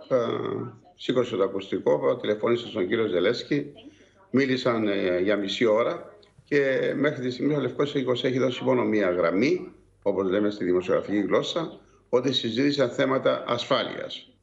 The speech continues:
Ε, η φράση αυτή, ε, για όσους, ε,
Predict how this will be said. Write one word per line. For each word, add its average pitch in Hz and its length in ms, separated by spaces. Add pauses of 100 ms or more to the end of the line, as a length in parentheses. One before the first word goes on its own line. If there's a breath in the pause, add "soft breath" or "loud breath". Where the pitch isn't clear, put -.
(260)
Ε, 117 260
η 123 60
φράση 139 360
αυτή, 123 500
ε, 98 480
για 104 200
όσους, 104 580
ε, - 40